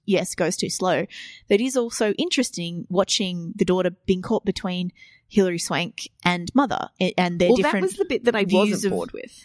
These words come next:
Speaker 1: Yeah, that was the good bit. And, um, the,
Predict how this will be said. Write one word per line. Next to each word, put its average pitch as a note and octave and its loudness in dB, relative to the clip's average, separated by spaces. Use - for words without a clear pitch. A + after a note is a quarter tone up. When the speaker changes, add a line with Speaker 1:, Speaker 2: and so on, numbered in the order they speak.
Speaker 1:
Yeah, E4 4
that B3 -2
was C4+ -6
the A3 -4
good A#3 -2
bit. - -4
And, G3 2
um, F#3+ -4
the, G3+ 4